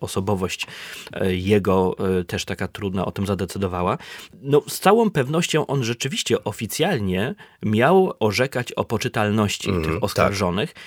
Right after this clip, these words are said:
Speaker 1: natomiast, e, no, w górę wzięła, e, pewnego rodzaju misja, którą sam sobie wyznaczył w sposób nieoficjalny, to znaczy zbadania ich osobowości. Więc prawdopodobnie na tym tle, e, jak bym powiedział,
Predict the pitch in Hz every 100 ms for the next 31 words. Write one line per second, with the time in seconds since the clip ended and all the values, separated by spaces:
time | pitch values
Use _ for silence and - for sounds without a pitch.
0 | - - 107 95 90 110 120 127 135 -
1 | - 98 101 101 101 - 107 104 101 -
2 | 101 98 101 139 143 107 101 107 110 110
3 | - 104 95 87 - 104 101 107 110 98
4 | 101 101 110 107 - 95 95 98 92 104
5 | 104 101 101 98 95 92 101 92 95 98
6 | 104 123 117 95 90 90 90 98 98 90
7 | 92 101 113 - - - 101 101 98 110
8 | 107 98 - - 98 98 107 - - -
9 | - - - - 104 - 110 107 113 107
10 | 104 104 101 113 117 101 87 - 90 95
11 | - - - - 95 101 92 87 - -
12 | - 92 92 92 92 90 92 95